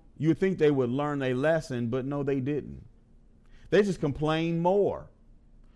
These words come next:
You know, have you ever met someone,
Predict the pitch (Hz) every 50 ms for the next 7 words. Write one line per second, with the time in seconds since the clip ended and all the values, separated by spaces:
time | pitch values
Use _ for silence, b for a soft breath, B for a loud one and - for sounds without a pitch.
0 | b b b b b - 156 185 185 180 170 165 156 156 - - - - - _
1 | - - 175 214 226 233 240 220 180 175 165 170 180 175 - - - 175 170 170
2 | 170 170 170 165 165 165 165